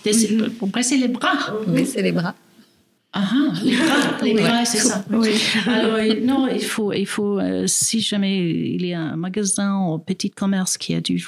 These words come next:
Speaker 1: fermer au cause de, de covid, euh, qu'il n'était pas rémunéré correctement ou a pas assez d'argent pour continuer par la fédération, il faut pas baisser les bras.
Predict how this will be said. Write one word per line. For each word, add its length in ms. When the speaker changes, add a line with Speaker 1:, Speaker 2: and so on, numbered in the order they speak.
Speaker 1:
fermer 480
au 80
cause 280
de, 340
de 80
covid, 640
euh, 180
qu'il 300
n'était 320
pas 480
rémunéré 640
correctement 880
ou 200
a 180
pas 180
assez 240
d'argent 420
pour 180
continuer 500
par 180
la 80
fédération, 560
il 80
faut 60
pas 300
baisser 240
les 140
bras. 240